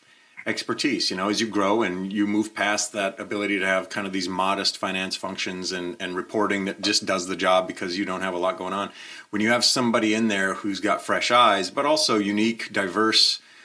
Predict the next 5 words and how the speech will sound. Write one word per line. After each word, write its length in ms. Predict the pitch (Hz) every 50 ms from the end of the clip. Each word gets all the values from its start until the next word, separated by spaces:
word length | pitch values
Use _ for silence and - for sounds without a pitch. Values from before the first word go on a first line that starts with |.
| - - _ _ _
broad, 560 | - 101 101 104 113 107 98 95 101 107 104 - _ _ _ _ _ -
uh, 360 | 101 101 101 98 95 92 98
experiences 920 | 98 104 - - - - 139 165 180 160 113 98 87 - 98 90 90 95 101
and 100 | 104 104
expertise 800 | 101 - - - - - - 160 165 143 127 - - - -